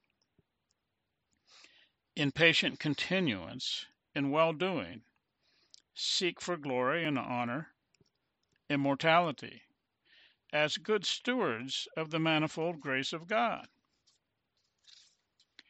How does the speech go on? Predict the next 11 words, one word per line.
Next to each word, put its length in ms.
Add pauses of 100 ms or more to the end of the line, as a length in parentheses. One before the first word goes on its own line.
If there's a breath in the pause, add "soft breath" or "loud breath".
(440 loud breath)
So 140
I'm 100
going 240
to 160
ask 320
you, 440 (360)
as 180
a 60
matter 360
of 140
reflection 760